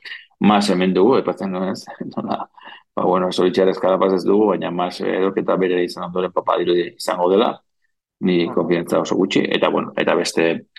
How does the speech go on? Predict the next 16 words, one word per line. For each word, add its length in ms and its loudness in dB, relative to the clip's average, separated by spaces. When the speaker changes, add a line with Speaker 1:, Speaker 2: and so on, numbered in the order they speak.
Speaker 1:
ero, 380 4
eh, 500 2
lurra 340 4
maite 320 2
duen, 420 0
ba, 140 0
Bain, 300 0
ez? 240 0
Eh, 220 -4
ikusi 240 -4
genuen 220 -2
baita 260 -8
Burgosen 460 -4
ere, 180 -2
ba, 180 -4
nolabaiteko 840 -2